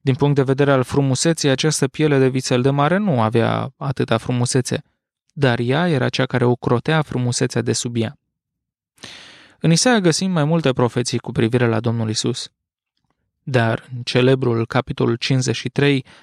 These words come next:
avem următoarea descriere a Domnului. El a crescut înaintea lui ca o odraslă slabă, ca un lăstar care iese dintr-un pământ uscat. N-avea nici frumusețe,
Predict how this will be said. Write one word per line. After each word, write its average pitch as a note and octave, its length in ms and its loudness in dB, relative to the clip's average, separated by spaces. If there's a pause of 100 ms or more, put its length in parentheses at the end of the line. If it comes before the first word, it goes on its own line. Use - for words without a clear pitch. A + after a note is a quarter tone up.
avem E3 440 0
următoarea D3 560 2
descriere B2+ 560 0
a A2 60 -4
Domnului. A2+ 500 -4 (1200)
El D#3 280 2
a F#3+ 60 2
crescut C3+ 400 -2
înaintea B2+ 460 0
lui A#2+ 200 2
ca - 140 -4
o A#2 100 2
odraslă A#2+ 520 0
slabă, B2+ 500 0
ca B2 160 -6
un A#2 180 -2
lăstar B2+ 600 0
care B2 260 -2
iese B2 260 0
dintr-un B2 360 -4
pământ B2 320 -2
uscat. - 440 -4 (880)
N-avea E3 280 2
nici C#3+ 180 0
frumusețe, C3 880 -2